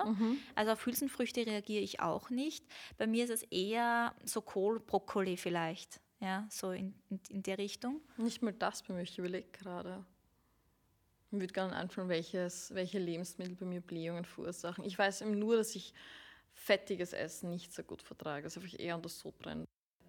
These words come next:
Speaker 2: Genau, das stimmt eben auch. So üppiges und fettes Essen, auch ü-, ähm, süßes Essen,
Speaker 1: Mhm.
Speaker 2: aber auch übermäßig Alkohol und, und zu viel Kaffee pro Tag kann zum Beispiel auch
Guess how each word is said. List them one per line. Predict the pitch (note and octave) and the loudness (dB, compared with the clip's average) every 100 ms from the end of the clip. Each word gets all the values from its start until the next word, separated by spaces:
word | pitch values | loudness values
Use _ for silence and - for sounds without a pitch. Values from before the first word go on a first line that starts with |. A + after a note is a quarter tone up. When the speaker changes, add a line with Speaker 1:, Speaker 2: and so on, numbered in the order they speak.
| - _ | -20 _
Speaker 2:
Genau, | - B3+ F3+ E3 | 2 4 4 4
das | G3 | 2
stimmt | - A3 G#3 | 2 2 0
eben | G3+ | 2
auch. | D#3+ E3 - | 2 0 -2
So | - | -2
üppiges | A3+ G#3 A#3+ A3+ G#3+ G#3 - | 0 4 4 4 2 0 -4
und | G3 | -2
fettes | - F#3+ A3+ G#3+ | -2 0 -2 -2
Essen, | - G3 - G#3 | -2 -2 -2 0
auch | F#3 G3 - - - - - | 0 0 -4 -16 -18 -20 -4
ü-, | A#3 - | -4 2
ähm, | G3+ G3+ | 4 4
süßes | - C4+ C#4+ - | 2 0 0 2
Essen, | - A3+ - A3+ A#3 | 2 4 4 4 2
Speaker 1:
Mhm. | A#3 B3 A#3+ - | 0 -2 -2 2
Speaker 2:
aber | - F3+ | 4 6
auch | F3+ G#3+ | 6 2
übermäßig | A3+ A#3 G#3+ G3+ G3+ - | 0 0 0 -2 -4 -2
Alkohol | G3+ - A#3 A3 G#3+ G#3+ - | -2 0 -2 2 2 2 -2
und, | G3 F#3 F#3 F#3 F3+ - | -4 -4 -2 -2 -4 -4
und | G3 F#3+ F#3 - - | -4 -2 -2 -6 -6
zu | - C4+ C4+ C#4 C4+ | 0 2 4 4 0
viel | - A#3 A#3 | -2 2 2
Kaffee | - G3 - A3 | 2 0 2 0
pro | - | 0
Tag | G#3 E3+ - - - - - _ | 4 4 4 -2 -18 -20 -20 _
kann | - G3+ | 2 4
zum | G#3+ | 2
Beispiel | G#3 - | 0 0
auch | - E3 - | 2 2 -2